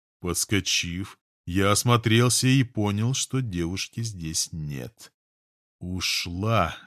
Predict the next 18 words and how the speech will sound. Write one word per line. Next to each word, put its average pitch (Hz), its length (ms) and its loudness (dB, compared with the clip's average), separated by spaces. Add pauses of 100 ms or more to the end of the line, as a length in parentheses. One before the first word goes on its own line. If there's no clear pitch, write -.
значит. - 840 -12 (440)
Когда-нибудь 117 840 2
упрямство 113 840 0
её 95 300 -2
погубит. 87 880 -6 (500)
Но 101 320 2
не 123 160 4
сейчас, 117 1000 2
потому 107 460 0
как 110 240 0
рядом 117 420 4
есть 101 420 -2
я». 90 400 -2 (600)
Придётся 120 880 2
взять 110 400 2
лошадь 131 560 4
у 85 60 -4
Модеста. 85 880 -6